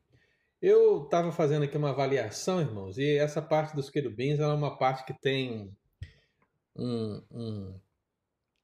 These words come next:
uma dificuldade maior de interpretação,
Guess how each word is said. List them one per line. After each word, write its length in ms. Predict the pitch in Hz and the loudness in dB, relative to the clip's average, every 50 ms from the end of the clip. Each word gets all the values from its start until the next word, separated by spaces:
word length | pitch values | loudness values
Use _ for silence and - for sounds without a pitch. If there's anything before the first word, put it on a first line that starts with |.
| - | -4
uma 120 | 147 143 139 | -4 -4 -2
dificuldade 800 | 139 151 147 - 170 - - 135 117 120 139 151 156 147 131 117 | -2 -4 -4 -4 -6 -6 -6 -2 0 2 4 4 4 4 2 0
maior 400 | 117 120 117 117 123 127 123 117 | 0 -2 0 2 2 2 2 0
de 80 | 120 | -2
interpretação, 1040 | 120 120 110 - 117 101 104 - - - - 104 98 - - - 143 139 123 104 - | -4 -4 -4 -4 -4 -4 -2 -2 -2 -2 -2 -4 -8 -6 -2 0 0 0 -2 -4 -8